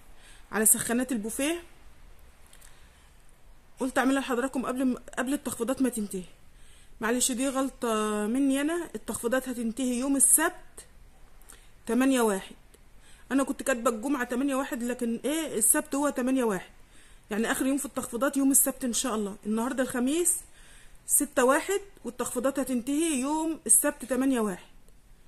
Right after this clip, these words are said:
أنا آسفة يعني على الغلطة دي يا جماعة، سامحوني، اختلط عليا الأمر في التواريخ يعني وكده. نقول بسم الله ونبدأ. هنا ده سخان بوفيه أهو،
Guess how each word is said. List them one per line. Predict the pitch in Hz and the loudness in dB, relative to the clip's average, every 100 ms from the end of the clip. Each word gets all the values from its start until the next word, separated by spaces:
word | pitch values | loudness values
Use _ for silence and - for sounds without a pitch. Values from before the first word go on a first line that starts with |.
| - - - - - - - - | -20 -20 -20 -20 -20 -20 -20 -8
أنا | 220 233 | -2 2
آسفة | 254 262 | 2 2
يعني | 240 240 | 0 0
على | 220 | -2
الغلطة | 233 254 | -4 -4
دي | 226 | -4
يا | 247 | -4
جماعة، | 233 240 254 302 - - - | -4 -4 -4 -6 -10 -20 -10
سامحوني، | - 226 220 247 277 302 - - - - - - - - - - - - | -6 -6 -4 0 0 -2 -8 -20 -20 -20 -20 -20 -20 -20 -20 -20 -18 -14
اختلط | - 254 247 | -6 -4 -4
عليا | 226 226 226 | -2 -2 -2
الأمر | - 190 180 - - - - - - - - - - - - - | -4 -8 -10 -16 -20 -20 -20 -20 -20 -20 -20 -20 -20 -20 -20 -18
في | - | -14
التواريخ | 208 226 226 254 226 | -6 -2 0 0 -2
يعني | 220 208 | -6 -4
وكده. | 196 - - - - - - - - - - - - - - - | -6 -12 -20 -20 -20 -20 -20 -20 -20 -20 -20 -20 -20 -20 -18 -6
نقول | 233 254 | -4 -2
بسم | 226 - 247 | 0 0 0
الله | 233 | 0
ونبدأ. | 247 254 220 285 - | 0 -2 -2 -6 -4
هنا | 220 254 247 | -2 0 0
ده | 202 247 | 0 0
سخان | 240 240 254 254 | 0 0 0 0
بوفيه | 226 254 | 0 -4
أهو، | 233 262 | -2 -4